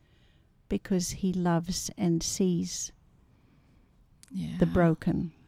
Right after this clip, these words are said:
Speaker 2: Yeah, that was a, a very difficult situation. I mean, I'll just be very honest about it. Um, for those of you who don't know, my son, David Ramon Grimes,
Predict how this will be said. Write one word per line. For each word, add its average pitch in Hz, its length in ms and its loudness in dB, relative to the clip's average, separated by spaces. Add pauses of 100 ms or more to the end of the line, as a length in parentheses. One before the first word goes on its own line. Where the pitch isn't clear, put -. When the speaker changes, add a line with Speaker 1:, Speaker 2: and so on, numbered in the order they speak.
(140)
Speaker 2:
Yeah, 190 460 -8
that 220 200 2
was 247 240 8
a, 190 340 8
a 180 100 6
very 185 920 6 (960)
difficult 175 920 8 (1400)
situation. 160 880 2
I 156 100 2
mean, 170 140 4
I'll 170 80 4
just 175 200 2
be 190 140 6
very 180 440 6
honest 175 360 0
about 175 380 0
it. 185 320 -2
Um, 170 380 0
for 190 140 2
those 180 300 4
of 170 120 2
you 180 160 2
who 175 120 4
don't 170 320 0
know, 190 260 0
my 175 160 0
son, 175 440 0
David 165 400 2
Ramon 170 380 0
Grimes, 170 600 -2